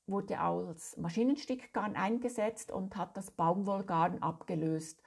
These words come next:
Da war es naheliegend, dass man die gleiche Nummerierung verwendet.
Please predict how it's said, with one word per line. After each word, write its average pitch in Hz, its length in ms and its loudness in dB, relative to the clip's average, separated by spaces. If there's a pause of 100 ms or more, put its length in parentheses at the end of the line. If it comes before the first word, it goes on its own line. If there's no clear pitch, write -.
(540)
Da 185 100 -2
war 180 180 8
es 185 320 0 (140)
naheliegend, 190 800 4
dass 165 160 -2
man 175 240 -2
die 170 160 -8
gleiche 175 500 0
Nummerierung 175 720 2
verwendet. 156 840 -2